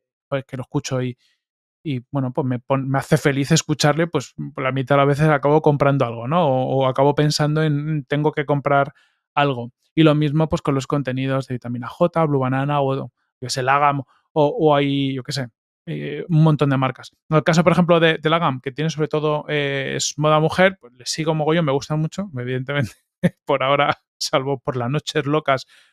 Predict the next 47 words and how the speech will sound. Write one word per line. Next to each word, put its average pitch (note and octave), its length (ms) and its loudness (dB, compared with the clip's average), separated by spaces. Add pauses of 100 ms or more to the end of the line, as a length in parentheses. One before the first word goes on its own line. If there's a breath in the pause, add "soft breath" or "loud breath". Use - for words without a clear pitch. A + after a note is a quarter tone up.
(120)
no D3 140 -2
me D3+ 140 0
suelo D3 260 -2
comprar, D3 560 -2 (380)
em, D3+ 560 4
ropa D3+ 320 0
suya, E3+ 400 0 (340)
que C3+ 80 -8
era B2+ 60 0
un A#2+ 80 -2
chiste, D#3+ 320 -6 (480)
por C#3 120 -4
cierto. C#3 440 -2 (800)
Y, C#3+ 880 2
pero C#3 160 -2
bueno, E3 220 4
me, C#3 80 -2
m-, D#3 180 -8 (520)
hay E3+ 160 4
marcas F3+ 460 4
con E3+ 120 2
las E3 100 0
que F3+ 80 -4
incluso E3 380 -4
con D#3 120 0
las D3+ 140 -2
que F3 140 -2
conectas E3 580 0
por C3+ 220 -4
lo C3 160 -4
que B2+ 80 -8
están D3+ 240 -2
haciendo, D#3+ 320 -4
incluso D3 420 -8
si D3+ 160 -4
son C#3 220 -4
marcas C3+ 340 -6
que, C#3 140 -6
las C3 180 -6
que B2+ 100 -6
no C3 140 -2
vas C3+ 180 -6
a, C3 380 0
a B2 100 -8
comprar C3+ 340 -2
sus D#3 140 -2
productos C3+ 520 -6